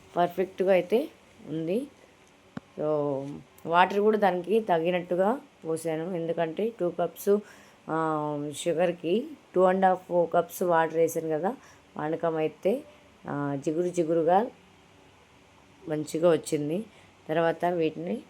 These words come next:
చూడండి ఎంత గోల్డెన్ కలర్లో బాల్స్ని అయితే వేయించుకోవాలి. చాలా బాగా వచ్చిందండి గులాబ్ జామున్. ఇది నేను, ఆ, సెకండ్ టై-, థర్డ్ టైమ్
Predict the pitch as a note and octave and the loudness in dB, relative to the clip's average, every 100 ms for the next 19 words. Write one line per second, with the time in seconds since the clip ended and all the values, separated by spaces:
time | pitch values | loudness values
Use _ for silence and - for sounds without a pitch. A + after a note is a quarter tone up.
0 | - - - - - - F3 E3 E3+ D#3+ | -20 -20 -20 -20 -10 0 2 2 2 0
1 | E3+ F#3+ E3 F3+ F#3 F#3+ F#3 F3+ E3 E3 | 2 0 4 6 8 6 2 4 4 2
2 | F3+ D#3+ D#3+ D#3+ D#3+ D3+ D3 A3 - - | 2 2 2 0 -2 -6 0 0 0 -10
3 | - - D3 E3 E3 - D#3 D3+ C#3+ F#3 | -20 -10 -2 -2 -2 -2 0 2 0 -2
4 | A#3+ - - - - - - E3+ E3 F3+ | -6 -12 -20 -20 -20 -16 -2 2 4 6
5 | F3 E3+ F3+ E3+ - D3+ D3 D3 D3 G3 | 4 4 2 0 -4 -6 -4 -4 -4 -8
6 | G#3 - - - - _ _ - - - | -10 -20 -20 -20 -20 _ _ -20 -20 -12
7 | - D#3 D3+ C#3 D3 D3+ G3 - - - | -4 -2 0 0 -2 -2 -8 -12 -16 -4
8 | F3+ G3 G3+ G#3 G3+ F#3 F3+ E3+ E3 - | 0 2 4 4 4 4 6 4 2 2
9 | F#3 G#3+ A3 A3 G#3 F#3 - F3+ F#3+ G#3+ | 2 2 2 0 -2 -4 -6 0 8 10
10 | A3+ A3+ A3 | 10 6 4